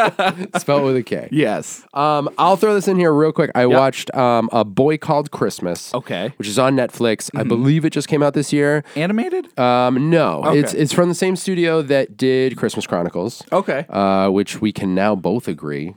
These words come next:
Speaker 1: Yes.
Speaker 2: is a great new classic.
Speaker 1: Right. Christmas Chronicles is
Speaker 2: So
Speaker 1: great.
Speaker 2: good.
Speaker 1: I
Speaker 2: Yeah.
Speaker 1: watched the second Christmas Chronicles.
Speaker 2: Oh, yeah?
Speaker 1: Meh.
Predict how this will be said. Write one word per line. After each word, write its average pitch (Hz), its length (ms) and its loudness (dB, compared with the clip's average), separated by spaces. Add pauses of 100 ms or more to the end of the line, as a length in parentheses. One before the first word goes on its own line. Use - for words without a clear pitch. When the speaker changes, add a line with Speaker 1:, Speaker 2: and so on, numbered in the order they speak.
Speaker 1:
Yes. 131 460 -10
Speaker 2:
is 82 160 -10
a 80 160 -12
great 90 440 -4 (760)
new 82 180 -2
classic. - 800 -14
Speaker 1:
Right. 98 220 -4 (120)
Christmas 156 320 -10
Chronicles 143 380 -4
is 117 60 -12
Speaker 2:
So - 40 -20
Speaker 1:
great. 80 280 -8
Speaker 2:
good. - 80 -10
Speaker 1:
I - 20 -2
Speaker 2:
Yeah. 123 40 -2
Speaker 1:
watched 143 320 0
the 139 80 -10
second 135 320 -6
Christmas - 340 -10
Chronicles. - 260 -12
Speaker 2:
Oh, 202 160 2
yeah? 214 300 0 (320)
Speaker 1:
Meh. 370 300 -12